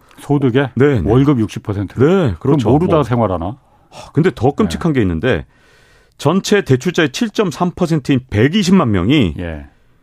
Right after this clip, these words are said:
Speaker 2: 구십 퍼센트를 빚 갚는 데 쓰고 있어요. 빚 구십 퍼센트 이상을. 그러면
Speaker 1: 소득에?
Speaker 2: 네, 소득에.
Speaker 1: 아니,
Speaker 2: 그러니까 이게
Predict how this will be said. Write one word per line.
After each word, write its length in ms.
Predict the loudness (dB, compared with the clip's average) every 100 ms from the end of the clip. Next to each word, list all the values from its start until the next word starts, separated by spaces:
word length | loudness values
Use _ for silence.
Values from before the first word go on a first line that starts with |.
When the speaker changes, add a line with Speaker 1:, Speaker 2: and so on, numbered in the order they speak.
| _ _ _ _
Speaker 2:
구십 340 | -4 2 2
퍼센트를 480 | 2 -2 -2 -4 -8
빚 140 | -8 -6
갚는 180 | -6
데 80 | -6
쓰고 180 | -12 -16
있어요. 140 | -18 -18
빚 240 | -16 -16 -14
구십 180 | -16
퍼센트 220 | -14 -18 -18
이상을. 180 | -20 -14
그러면 420 | -6 -2 2 2
Speaker 1:
소득에? 260 | 2 0 -2 _ _
Speaker 2:
네, 260 | 0 0 0 _
소득에. 340 | -14 -14 -12 -18 _ _ _ _ _ _ _ _ _ _ _ -8
Speaker 1:
아니, 160 | -4
Speaker 2:
그러니까 380 | -2 0 2 2
이게 180 | 2 2